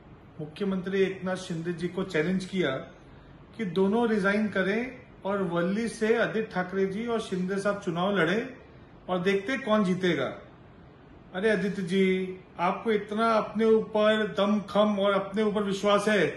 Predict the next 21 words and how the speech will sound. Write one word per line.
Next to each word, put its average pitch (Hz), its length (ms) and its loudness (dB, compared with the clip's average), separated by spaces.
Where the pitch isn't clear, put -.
तो 254 60 -4
resign 240 400 2
करके 277 300 4
थाने 240 320 4
जाके 277 240 4
लड़िए 269 400 0
ना 311 80 6
चुनाव 277 380 2
शिंदे 247 320 2
साहब 240 180 2
के 247 80 -4
सामने, 240 380 4
तो 269 80 -2
देखते 294 320 6
हैं 311 120 8
कौन 294 200 8
जीतेगा। 240 680 4
और 240 160 2
रहा 226 240 6
सवाल 254 280 4
दूसरा, 226 720 6